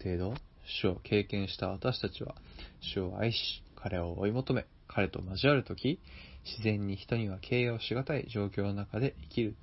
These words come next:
と証しすることができます。私たちは、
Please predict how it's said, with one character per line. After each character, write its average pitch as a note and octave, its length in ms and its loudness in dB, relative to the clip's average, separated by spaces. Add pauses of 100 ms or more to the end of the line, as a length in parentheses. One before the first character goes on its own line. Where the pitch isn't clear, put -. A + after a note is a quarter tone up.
と F3 220 4
証 - 280 -2
し - 80 -12
す G2 80 2
る F#2+ 100 0
こ G#2 100 -4
と D3 100 0
が C#3 120 4
で - 100 -8
き - 120 -16
ま - 140 -10
す。 - 200 -16 (800)
私 C#3+ 200 6
た G#2 80 2
ち - 140 0
は、 B2+ 200 6